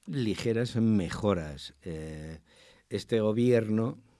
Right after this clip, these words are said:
o en concreto el Partido Socialista y Chunta Aragonesista, se comprometieron a llevar a cabo un decreto sobre el tema de la vivienda y, en definitiva, bueno,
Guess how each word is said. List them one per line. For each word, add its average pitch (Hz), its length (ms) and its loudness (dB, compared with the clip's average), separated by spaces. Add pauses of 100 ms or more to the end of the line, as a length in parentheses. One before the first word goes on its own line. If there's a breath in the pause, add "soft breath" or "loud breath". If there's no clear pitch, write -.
(800 soft breath)
o 71 140 -10
en 78 60 -10
concreto 85 520 0
el 82 120 0
Partido 87 420 -4
Socialista 85 840 -4 (560 loud breath)
y 87 320 0
Chunta 87 340 -4
Aragonesista, 87 760 -4
se - 100 -10
comprometieron 85 1000 -2 (520 loud breath)
a 71 1300 -8 (1120 loud breath)
llevar 90 400 0
a 87 100 -4
cabo 95 500 2
un 113 320 6
decreto 90 600 -2
sobre 78 360 -10
el 69 100 -18
tema 73 220 -18
de 73 100 -16
la 76 80 -14
vivienda 117 640 0 (340 loud breath)
y, 101 120 -2
en 92 120 2
definitiva, 92 560 -2
bueno, 95 360 -2